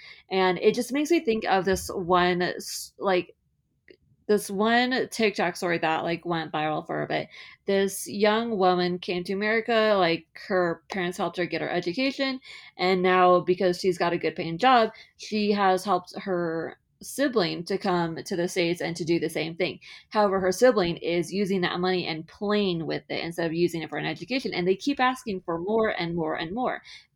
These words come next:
Because they are family focused and everything, the parents keep asking, um, the older sister to say, "Hey, your sibling needs more money. They need more money. You need to do what is best for the family, and what is best for the family, because we say it is,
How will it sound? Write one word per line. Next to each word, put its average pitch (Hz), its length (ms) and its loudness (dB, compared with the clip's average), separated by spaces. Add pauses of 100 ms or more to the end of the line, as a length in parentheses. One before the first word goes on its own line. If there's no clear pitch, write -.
Because 214 360 0
they 208 100 4
are 180 140 4
family 156 360 -4
focused 294 360 0
and 180 120 -2
everything, 160 460 -2
the 175 100 -2
parents 180 320 -4
keep 185 160 -2
asking, 170 460 -4 (380)
um, 165 460 2
the 165 120 0
older 165 220 0
sister 320 280 0
to 220 140 2
say, 196 160 2
"Hey, 233 260 4 (140)
your 214 400 4
sibling 220 360 0
needs 180 220 -2
more 170 200 -2
money. 160 360 -2
They 180 160 4
need 170 200 0
more 156 160 -4
money. 175 440 0 (240)
You 220 240 2
need 202 380 2
to 190 140 -6
do 185 180 4
what 175 140 0
is 143 160 -4
best - 400 -2
for 180 160 0
the 160 180 -4
family, 208 400 0
and 165 220 -4 (140)
what 180 180 2
is 180 80 -2
best 175 240 -2
for 175 100 -2
the 160 60 -4
family, 202 320 0
because 160 260 -2
we 233 160 0
say 165 240 0
it 151 80 -2
is, 156 240 -4